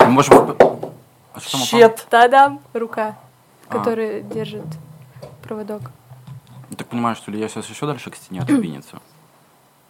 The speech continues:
Speaker 3: Мне
Speaker 1: Можешь,
Speaker 3: кажется,
Speaker 1: в принципе,
Speaker 3: его очень
Speaker 1: сразу
Speaker 3: любят.
Speaker 1: вжаться.
Speaker 2: Что такое? Ну, это не очень удобно. Он здесь ноги так.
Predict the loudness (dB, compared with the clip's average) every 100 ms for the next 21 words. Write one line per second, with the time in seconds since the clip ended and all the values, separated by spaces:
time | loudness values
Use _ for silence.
0 | _ _ _ -20 -20 -20 -20 -10 -4 -2
1 | -2 -2 -2 -2 -2 -2 -2 -4 -8 -6
2 | -8 -10 -20 -20 -20 -20 -20 -20 -20 -20
3 | -20 -16 -14 -14 -14 -20 -20 -20 -18 -14
4 | -12 -10 -8 -10 -10 -10 -10 -10 -12 -12
5 | -12 -14 -16 -16 -16 -20 -20 -20 -10 -4
6 | -4 -6